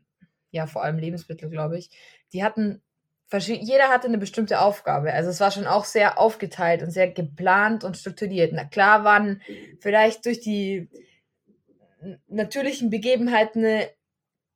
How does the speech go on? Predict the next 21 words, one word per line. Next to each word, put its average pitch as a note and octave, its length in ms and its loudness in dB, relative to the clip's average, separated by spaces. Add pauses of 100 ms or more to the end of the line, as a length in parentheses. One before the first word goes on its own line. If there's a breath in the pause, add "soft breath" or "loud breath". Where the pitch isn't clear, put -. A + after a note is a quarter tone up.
das A3+ 200 6
ganze A3+ 280 4
Jahr G#3+ 220 6
über G3 200 2
Essen A3+ 300 0
da, C4 260 2
aber G3+ 160 0
ich G3 140 -6
glaube G#3 220 4
trotzdem, A#3+ 400 -4
dass G#3+ 140 0
sich - 140 -14
das G#3 180 -8
irgendwie, G#3+ 600 -2
also G#3 180 0
die A#3+ 140 -2
haben F4+ 180 0
das F4 120 -2
schon F4 160 -4
sehr E4+ 140 0
strukturiert. C#4 640 -6